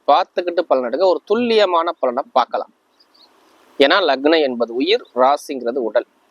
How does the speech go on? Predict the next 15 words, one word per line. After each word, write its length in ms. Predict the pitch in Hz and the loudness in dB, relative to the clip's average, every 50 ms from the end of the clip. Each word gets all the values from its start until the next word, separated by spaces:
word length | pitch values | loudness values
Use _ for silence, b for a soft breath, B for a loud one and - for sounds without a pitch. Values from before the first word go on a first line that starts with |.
| _ - | _ -8
அப்ப 220 | - 123 - 123 | -6 -4 -2 0
அந்த 100 | 117 117 | 2 2
உயிரை 320 | 113 120 127 147 156 147 | 2 2 2 2 2 2
மீறி 220 | 139 139 135 135 180 | 0 -2 -4 -4 -2
இந்த 140 | 196 - 127 | 0 -2 -2
உடல் 200 | 120 120 139 131 | -2 -2 -6 -6
வேலை 160 | 120 117 117 | -4 -4 -4
செய்யாது. 420 | - - 131 120 113 107 101 - - _ - | -4 -6 -4 -2 -2 -2 -4 -4 -14 _ -8
இப்ப 420 | - 123 120 - 127 113 110 107 104 104 113 - - - | -8 -6 -2 2 2 2 2 2 2 0 0 -2 -2 -2
அக்டோபர் 460 | - 120 123 _ - 190 185 185 170 | -2 -2 -2 _ 0 2 2 2 0
மாசம் 360 | 156 147 127 - - 120 107 | 2 0 -2 -2 -4 -8 -4
பேசுறோம்னா, 720 | - 113 113 - - 113 98 95 127 156 123 104 117 165 202 - _ _ _ _ _ _ _ _ _ _ _ _ _ _ _ - - - - - - - - - - - - - - - - | 0 0 0 0 -2 -6 -4 -2 -2 -2 -2 -2 -4 -6 -8 -10 _ _ _ _ _ _ _ _ _ _ _ _ _ _ _ -20 -20 -20 -20 -20 -20 -20 -20 -20 -20 -20 -20 -20 -18 -6 0
உங்களுக்கு 380 | - 151 170 175 170 165 214 208 | 2 2 4 4 2 2 2 4
என்ன 260 | 175 185 220 233 226 | 4 4 2 0 -2
தசாபுத்தி 600 | 208 170 151 143 - - 214 202 185 160 147 143 | 0 0 0 0 2 2 0 0 0 -4 -6 -6